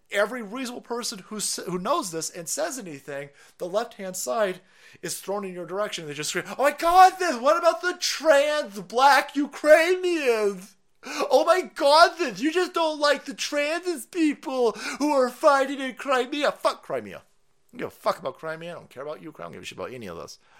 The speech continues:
What I care about is that our country is clearly being attacked and assaulted, and it's being done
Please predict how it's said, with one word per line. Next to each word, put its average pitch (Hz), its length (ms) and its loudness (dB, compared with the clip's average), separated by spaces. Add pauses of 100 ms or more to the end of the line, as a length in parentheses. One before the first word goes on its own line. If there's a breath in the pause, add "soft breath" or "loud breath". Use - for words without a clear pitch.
(300 loud breath)
What 147 120 -6
I 139 60 -4
care 190 200 -4
about 147 300 -4
is 110 140 -12
that 113 140 -10
our 113 120 -16
country 147 340 -14
is 107 100 -10
clearly 151 440 -8
being 123 240 -10
attacked 123 420 -10
and 95 80 -16
assaulted, 117 500 -6 (200 loud breath)
and 165 100 -6
it's 135 140 -8
being 185 220 -6
done 226 280 0